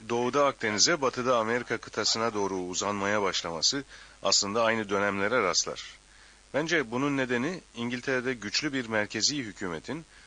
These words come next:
ancak on altıncı yüzyılın sonlarına doğru kurulması.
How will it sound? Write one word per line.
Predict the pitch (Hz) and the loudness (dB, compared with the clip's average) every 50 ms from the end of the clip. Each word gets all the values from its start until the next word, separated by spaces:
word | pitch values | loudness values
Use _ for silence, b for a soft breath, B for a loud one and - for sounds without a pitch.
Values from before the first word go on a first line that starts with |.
| B B - | B B -2
ancak | 110 139 139 131 143 139 - - - | -2 0 0 0 -2 -2 -4 -6 -6
on | 107 131 156 | -4 -2 -2
altıncı | 147 135 104 - 113 113 107 113 107 | -2 -2 -4 -6 -8 -10 -8 -8 -8
yüzyılın | 107 107 101 98 101 107 131 143 | -8 -8 -6 -6 -6 -6 -6 -4
sonlarına | 131 - 120 113 110 110 113 117 127 127 110 | -4 -4 -4 -4 -4 -4 -2 -2 -2 -2 -2
doğru | 95 87 82 80 80 | -2 -2 -2 -4 -8
kurulması. | - - 90 87 82 80 80 78 - - 67 | -10 -10 -8 -8 -6 -4 -2 0 0 0 -2